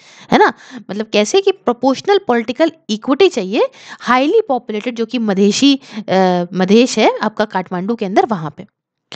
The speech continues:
खैर, एक महीने तक ये मामला चलता रहा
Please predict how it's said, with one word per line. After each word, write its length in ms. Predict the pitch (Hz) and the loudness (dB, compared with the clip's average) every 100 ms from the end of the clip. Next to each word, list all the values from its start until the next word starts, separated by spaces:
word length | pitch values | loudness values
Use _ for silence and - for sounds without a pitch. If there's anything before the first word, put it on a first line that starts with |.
| - - - - 196 | -18 -20 -20 -10 2
खैर, 220 | 339 370 381 _ _ _ - | 4 4 -2 _ _ _ -2
एक 180 | 269 254 | 0 0
महीने 240 | 254 254 | -4 -4
तक 160 | 247 240 | -6 -6
ये 60 | 240 | -6
मामला 300 | 220 214 233 | -4 0 0
चलता 340 | 214 185 247 | 0 0 2
रहा 200 | 247 247 | 2 -2